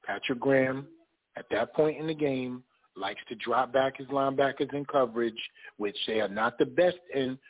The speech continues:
when it comes to left and right coverage in the end zone in a short and field situation. Instead of dialing up the pressure on Tutu, I'm sorry, T T,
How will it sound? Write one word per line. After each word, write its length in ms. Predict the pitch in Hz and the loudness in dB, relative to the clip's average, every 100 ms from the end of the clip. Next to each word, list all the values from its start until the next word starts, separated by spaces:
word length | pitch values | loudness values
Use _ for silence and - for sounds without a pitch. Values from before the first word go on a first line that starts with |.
| _ | _
when 120 | 113 110 | -6 -6
it 140 | 107 | -6
comes 280 | - 127 117 | -2 -2 0
to 80 | - | -4
left 300 | 98 110 - | -2 -2 0
and 140 | 147 151 | 2 4
right 220 | 156 151 | 4 4
coverage 460 | 139 120 113 110 - | 2 2 0 -8 -6
in 80 | 120 | -4
the 140 | 131 139 | -4 -2
end 260 | 151 135 | -2 0
zone 360 | 120 113 107 107 _ _ | 0 0 -2 -6 _ _
in 80 | 95 | -10
a 40 | 92 - | -6 -2
short 200 | 110 117 | 0 0
and 140 | 131 131 | -2 0
field 280 | 135 135 131 | 4 4 2
situation. 760 | 139 - 131 117 104 - 107 - - - | -6 -2 2 2 0 -6 -10 -12 -20 -16
Instead 320 | 101 - 110 | -10 -4 -2
of 140 | 98 | -2
dialing 400 | 95 101 120 147 | 0 2 4 6
up 180 | 160 165 | 4 2
the 60 | - | -2
pressure 520 | - 240 233 - 117 - _ _ _ - | 2 2 2 -2 -8 -8 _ _ _ -2
on 420 | 131 156 180 202 196 _ _ | 2 2 2 -4 -10 _ _
Tutu, 480 | - 120 - 113 104 127 _ _ _ | -6 -6 -6 -8 -8 -12 _ _ _
I'm 100 | 113 - | -10 0
sorry, 280 | 117 104 101 | 2 0 -4
T 160 | 123 110 | -6 -6
T, 220 | 110 110 | -8 -8